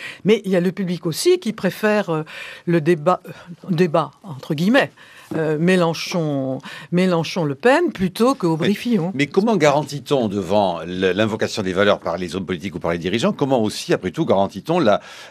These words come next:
Speaker 2: euh, la, la validité du jugement public, sa pertinence ? Un public peut adhérer à certaines valeurs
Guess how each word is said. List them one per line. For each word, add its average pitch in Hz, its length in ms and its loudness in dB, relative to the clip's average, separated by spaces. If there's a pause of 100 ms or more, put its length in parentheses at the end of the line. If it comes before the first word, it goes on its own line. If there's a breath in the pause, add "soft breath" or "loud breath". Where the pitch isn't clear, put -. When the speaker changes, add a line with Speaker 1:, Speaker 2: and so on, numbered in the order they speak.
(100)
Speaker 2:
euh, 87 240 2
la, 90 160 0
la 104 120 2
validité 147 600 2
du 120 100 -2
jugement 92 380 -6
public, 85 400 -10
sa - 80 -2
pertinence ? 98 720 -4
Un 92 180 -6
public 104 460 -10
peut 110 180 2
adhérer 120 480 0
à 92 60 -4
certaines 90 320 -10
valeurs 147 440 -2